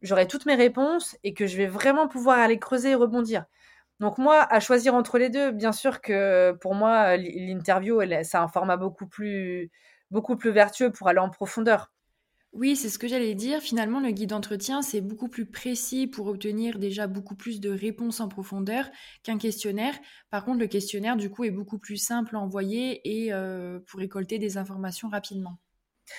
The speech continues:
Speaker 1: Ben, en fait, c'est ça, effectivement. C'est pour ça que de faire les deux en parallèle, c'est bien, parce que parfois, ben, entre le moment où on a envie de faire les entretiens et le moment où on se dit, « Bon, ben voilà », moi, moi, quand je dis, « Bah ouais, mais il faut, il te faudrait dix personnes », mais dix personnes, c'est énorme. Oui, mais si tu commences maintenant,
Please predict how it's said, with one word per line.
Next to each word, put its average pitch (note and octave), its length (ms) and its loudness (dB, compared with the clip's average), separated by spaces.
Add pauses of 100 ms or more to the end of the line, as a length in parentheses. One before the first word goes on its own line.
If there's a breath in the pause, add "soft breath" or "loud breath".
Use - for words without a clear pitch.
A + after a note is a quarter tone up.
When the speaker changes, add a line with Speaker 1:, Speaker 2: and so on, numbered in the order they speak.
(140 loud breath)
Speaker 1:
Ben, G#3+ 180 12
en A3+ 60 10
fait, A#3 180 8
c'est B3 120 2
ça, C4+ 260 10
effectivement. B3 480 2
C'est B3 140 0
pour B3 120 0
ça D4+ 140 8
que D4 140 2
de B3 80 -2
faire A#3+ 160 4
les A#3+ 100 6
deux A#3+ 240 2
en G#3 160 6
parallèle, A3+ 380 4
c'est B3+ 120 0
bien, C4+ 200 4
parce G#3+ 180 -2
que A3 240 0
parfois, C4 540 4
ben, F#3 300 2
entre F#3+ 280 0
le G#3 80 0
moment A3+ 300 4
où G#3+ 40 2
on G3+ 100 0
a F#3+ 40 2
envie G3 220 -2
de - 40 -18
faire F#3+ 120 2
les F#3+ 120 -2
entretiens G#3+ 600 -2
et G3 100 2
le F#3 80 -4
moment G#3 320 0
où G3+ 60 -2
on F#3+ 80 -2
se E3+ 60 -12
dit, « G#3 100 -8
Bon, F#3+ 120 -8
ben E3+ 120 0
voilà », G#3 220 4
moi, F#3+ 240 -2
moi, G3 120 -2
quand G3 160 -6
je F#3+ 60 -6
dis, « F#3+ 100 -14
Bah F3+ 120 -2
ouais, G#3+ 100 0
mais G3 140 -4
il E3+ 80 -8
faut, - 180 -20
il F3 80 -16
te - 80 -20
faudrait G3 260 -4
dix F#3+ 140 -6
personnes », G#3+ 420 2 (420 soft breath)
mais F3 60 -12
dix - 140 -14
personnes, A#3+ 360 0
c'est A3+ 160 0
énorme. A#3+ 280 2
Oui, C#4+ 260 -4 (220 soft breath)
mais G#3 80 -8
si B3+ 140 -4
tu C4+ 100 -4
commences B3+ 380 2
maintenant, A#3+ 440 2